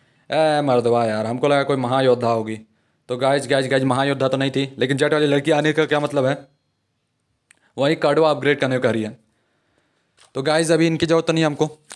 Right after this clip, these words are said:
आप लोगों को लगता है ना भाई, अभी ज़रूरत तो नहीं है इनकी। और, और, और, और जेट वाली लड़की भाई, जेट गर्ल गई, अभी नहीं लेंगे इनको। और गाइस, यहाँ पे कैप्टन शार्क के साथ हमारा मुकाबला है। कैप्टन शार्क कैप्टन शार्क के साथ हमारा मुकाबला होने वाला है, गाइस। और देखा जाए कहाँ से आते हैं हमारे महायोद्धा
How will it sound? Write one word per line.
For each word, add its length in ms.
आप 160
लोगों 100
को 80
लगता 240
है 60
ना 60
भाई, 180
अभी 160
ज़रूरत 240
तो 100
नहीं 100
है 60
इनकी। 220
और, 260
और, 220
और, 160
और 180
जेट 220
वाली 140
लड़की 260
भाई, 220
जेट 200
गर्ल 220
गई, 280
अभी 200
नहीं 100
लेंगे 180
इनको। 220
और 180
गाइस, 320
यहाँ 120
पे 100
कैप्टन 640
शार्क 360
के 80
साथ 220
हमारा 220
मुकाबला 460
है। 140
कैप्टन 280
शार्क 440
कैप्टन 280
शार्क 280
के 160
साथ 180
हमारा 300
मुकाबला 380
होने 160
वाला 160
है, 80
गाइस। 260
और 140
देखा 220
जाए 180
कहाँ 200
से 120
आते 220
हैं 60
हमारे 240
महायोद्धा 580